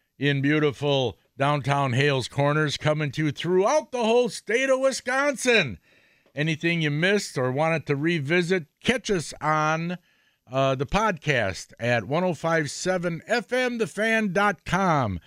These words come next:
Danny and Tommy will be right back with more, and now here's Greg Janik with your sports update.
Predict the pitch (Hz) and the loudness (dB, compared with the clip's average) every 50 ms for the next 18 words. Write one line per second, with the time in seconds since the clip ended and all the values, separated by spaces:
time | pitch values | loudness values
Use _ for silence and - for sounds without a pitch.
0 | - - _ _ _ - 104 139 151 170 175 175 175 165 151 123 - 165 175 185 | -18 -20 _ _ _ -4 0 2 2 2 2 0 0 -2 -2 -2 0 0 2 2
1 | 185 185 170 151 147 147 139 139 143 175 226 262 269 262 208 - 226 226 214 - | 2 2 0 2 2 2 2 2 2 4 4 4 2 0 -2 0 0 0 0 0
2 | - 185 160 - - 156 151 139 131 131 131 123 123 131 135 135 139 131 117 135 | -2 -4 -4 -2 0 2 2 2 2 2 0 0 0 0 0 2 2 0 0 0
3 | 147 147 143 135 120 104 98 104 135 151 156 151 139 123 113 131 156 170 175 185 | 0 0 0 -2 -4 -6 -8 -4 -2 -2 -2 -2 -2 -6 -4 -2 0 0 0 0
4 | 180 - - 135 123 - 131 135 117 - - - 220 240 233 - - 202 160 113 | -2 -2 0 -2 0 0 0 0 0 0 0 0 2 2 2 0 0 -2 -2 -2
5 | _ - - 104 82 73 | _ -6 -4 -2 -2 -4